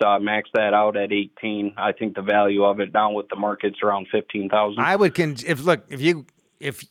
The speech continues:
Speaker 2: you find yourself with extra money to save, that's exactly where I would put it.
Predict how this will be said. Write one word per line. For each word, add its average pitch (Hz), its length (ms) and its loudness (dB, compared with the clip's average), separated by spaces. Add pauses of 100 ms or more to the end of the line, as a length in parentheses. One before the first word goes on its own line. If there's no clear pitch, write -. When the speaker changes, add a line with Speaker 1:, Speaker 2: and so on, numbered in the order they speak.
Speaker 2:
you 165 240 -6
find 220 300 0
yourself 165 600 2
with 143 360 -2
extra 160 360 -2
money 151 280 2
to 120 100 -6
save, 135 400 0
that's 143 220 -2
exactly 143 460 -2
where 123 180 -2
I 117 100 -6
would 110 180 -14
put 127 120 -2
it. 156 140 -6